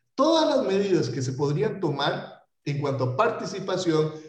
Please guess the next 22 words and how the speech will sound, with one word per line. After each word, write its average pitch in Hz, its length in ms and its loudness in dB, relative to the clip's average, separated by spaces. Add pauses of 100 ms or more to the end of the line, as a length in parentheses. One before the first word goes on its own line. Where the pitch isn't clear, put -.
(200)
información 175 840 0
o 135 60 0
acceso 185 340 0
a 208 60 -2
la 170 80 -2
justicia 190 480 -6 (260)
dependen 214 960 0
del 160 640 0
estado 180 540 -2
de 135 100 -2
que 127 80 -8
estemos 135 400 -8
hablando. 120 540 -4 (180)
Son 226 320 2
mínimos, 196 640 0
no 156 140 0
son 180 260 -2
máximos. 123 720 -4
Eso 156 120 -2
hay 160 60 -2
que 190 100 -2
tenerlo 175 480 2